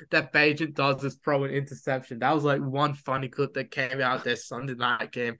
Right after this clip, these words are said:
against the Chargers. Like, I've seen some Chicago media as well. They're like, "Oh, Bagent should be the long-term starter."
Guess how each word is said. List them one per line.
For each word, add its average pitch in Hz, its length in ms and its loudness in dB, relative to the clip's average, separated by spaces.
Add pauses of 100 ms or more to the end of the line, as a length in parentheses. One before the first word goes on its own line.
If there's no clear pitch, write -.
(280)
against 143 220 4
the 143 60 2
Chargers. 160 580 6
Like, 180 220 6 (200)
I've 175 200 4
seen 208 240 12
some 190 320 4
Chicago 170 480 2
media 151 420 0
as 127 160 -4
well. 143 320 4 (160)
They're 156 120 2
like, 156 260 6
"Oh, 180 320 8
Bagent 160 420 2
should 156 200 -8
be 165 100 -2
the 151 100 -2
long-term 139 680 -4
starter." 139 400 -2